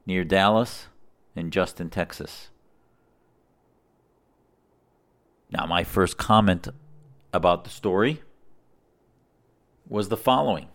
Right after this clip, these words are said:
First question every human being in the Dallas area should be asking is, where and with whom was this animal, this creature hiding?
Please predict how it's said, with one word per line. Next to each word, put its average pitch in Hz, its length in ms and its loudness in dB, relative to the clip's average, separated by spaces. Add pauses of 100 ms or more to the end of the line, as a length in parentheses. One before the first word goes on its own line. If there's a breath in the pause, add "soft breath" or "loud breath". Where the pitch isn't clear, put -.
(1000)
First - 360 0
question 123 440 2 (100)
every 135 300 4
human 131 380 -2
being 117 280 2
in 101 120 2
the 92 80 0
Dallas 104 420 8
area 101 340 4
should 90 220 -4
be 98 180 0
asking 104 520 2
is, 82 400 -4 (680)
where 110 580 2
and 92 200 -2
with 90 180 0
whom 82 460 0 (480)
was 82 220 -6
this 85 220 -6 (120)
animal, 90 500 -8
this - 160 -10
creature - 460 -6
hiding? 78 420 -4